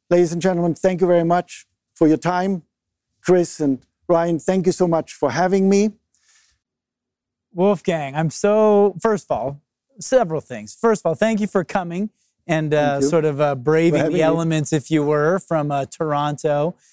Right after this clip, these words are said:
Speaker 2: Um, secondly, throughout your presentation, I was just smiling because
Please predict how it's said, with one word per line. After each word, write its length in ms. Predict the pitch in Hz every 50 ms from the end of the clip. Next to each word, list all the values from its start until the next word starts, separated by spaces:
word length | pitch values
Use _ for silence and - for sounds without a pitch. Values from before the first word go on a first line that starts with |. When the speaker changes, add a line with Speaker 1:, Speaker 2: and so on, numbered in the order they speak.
| _ _ _ - - -
Speaker 2:
Um, 460 | - 165 160 156 147 147 147 156 - _
secondly, 1040 | - - - - 202 196 220 - - 220 208 196 190 185 175 170 165 165 160 160 165
throughout 420 | 156 - 170 170 185 214 247 294
your 140 | 254 254 233
presentation, 920 | 190 - - 214 202 180 185 175 156 - 175 180 190 190 - - 175 160 156
I 100 | 160 160
was 120 | 160 151 143
just 260 | 202 220 - - -
smiling 720 | - 180 170 170 170 175 185 185 180 175 170 165 160 156 143
because 640 | 156 143 - - 170 160 156 151 156 147 147 -